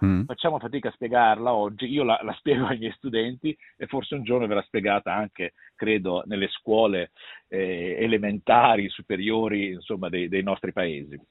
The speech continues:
Speaker 2: Però è importante, insomma, ricostruire questa,
Speaker 1: Sì.
Speaker 2: questa cosa che molti
Speaker 1: Che non viene dal nulla, insomma, non è una tecnologia
Speaker 2: <laughs>
Speaker 1: magica che, eh, sta di colpo invadendo i nostri computer e i nostri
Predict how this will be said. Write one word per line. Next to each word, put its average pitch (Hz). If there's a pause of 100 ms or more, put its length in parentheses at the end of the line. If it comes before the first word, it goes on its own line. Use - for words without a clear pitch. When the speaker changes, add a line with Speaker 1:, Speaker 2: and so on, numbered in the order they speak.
(400)
Speaker 2:
Però 170
è -
importante, 156
insomma, 131
ricostruire 131
questa, -
Speaker 1:
Sì. -
Speaker 2:
questa 113
cosa 87
che 98
molti 107 (320)
Speaker 1:
Che 131
non 131
viene 147
dal 120
nulla, 110
insomma, 98
non 117
è 113
una 101
tecnologia 107
Speaker 2:
<laughs> 110
Speaker 1:
magica 104
che, 95 (320)
eh, 95
sta 101
di 95
colpo 101
invadendo 95
i 90
nostri 90
computer 90
e 85
i 78
nostri 82